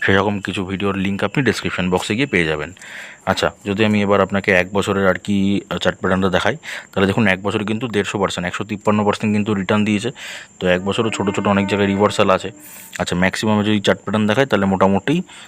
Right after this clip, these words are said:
দুশো পাঁচ পার্সেন্ট কিন্তু ম্যাক্সিমামে রিটার্ন আছে। আর পাঁচ বছরে, পাঁচ বছরে যদি রিটার্ন দেখায়, পাঁচ বছরে আটশো একানব্বই পার্সেন্ট। তাহলে বুঝতেই পারছেন আপনার, আহ, পাঁচ বছরে কিন্তু বেশি রিটার্ন আছে, অনেকটাই রিটার্ন আছে। তাহলে মাল্টিব্যাগার রিটার্নের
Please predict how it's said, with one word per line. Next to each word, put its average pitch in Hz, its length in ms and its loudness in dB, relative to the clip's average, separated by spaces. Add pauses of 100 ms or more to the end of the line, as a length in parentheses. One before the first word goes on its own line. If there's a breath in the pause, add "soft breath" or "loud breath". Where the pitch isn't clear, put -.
(120)
দুশো 104 220 -2
পাঁচ 104 240 0
পার্সেন্ট 104 320 -4
কিন্তু 117 200 -6
ম্যাক্সিমামে 110 480 -4
রিটার্ন 87 280 -2
আছে। - 180 -8 (140)
আর 82 160 0
পাঁচ 87 220 2
বছরে, 123 320 -2 (580 loud breath)
পাঁচ 208 160 0
বছরে 113 280 -4
যদি 104 200 -2
রিটার্ন 101 280 -2
দেখায়, 123 200 -2
পাঁচ - 220 2
বছরে 110 360 2
আটশো - 360 0
একানব্বই 92 340 2
পার্সেন্ট। 82 320 -4
তাহলে 107 160 0
বুঝতেই 104 320 -2
পারছেন 117 360 -2 (480 loud breath)
আপনার, 92 420 2
আহ, 90 440 2
পাঁচ 92 160 4
বছরে 104 320 0
কিন্তু 107 460 -2 (100)
বেশি 110 280 -2
রিটার্ন 104 280 0
আছে, 104 200 -2 (160)
অনেকটাই 107 380 2
রিটার্ন 117 260 0
আছে। 113 160 -4
তাহলে 95 320 2
মাল্টিব্যাগার 98 580 -2
রিটার্নের 104 480 -2